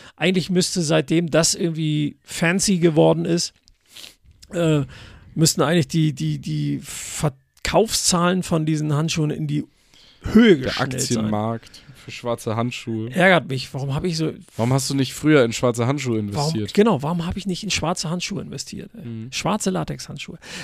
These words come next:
Speaker 1: Aber, ähm, wo, wie sind wir da jetzt? Ach so, du warst beim Franzbrötchenstand und hast das tatsächlich jetzt mal ausgetestet.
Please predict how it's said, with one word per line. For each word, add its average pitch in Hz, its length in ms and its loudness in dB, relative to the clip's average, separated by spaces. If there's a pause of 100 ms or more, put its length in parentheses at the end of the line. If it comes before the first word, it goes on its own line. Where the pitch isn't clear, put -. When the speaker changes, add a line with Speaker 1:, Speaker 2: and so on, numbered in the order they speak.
(160)
Speaker 1:
Aber, 208 500 4
ähm, 165 840 2 (760)
wo, 147 140 -6 (140)
wie 160 180 -4
sind 175 140 -2
wir 190 60 2
da 180 60 2
jetzt? 175 160 -2
Ach - 60 -2
so, 190 240 8
du 151 120 0
warst 196 260 4
beim 180 220 2
Franzbrötchenstand 180 840 -4
und 143 180 -4
hast 147 200 -2
das 143 100 -6
tatsächlich 131 420 -6
jetzt 131 200 -6
mal 135 100 -4
ausgetestet. 135 800 -6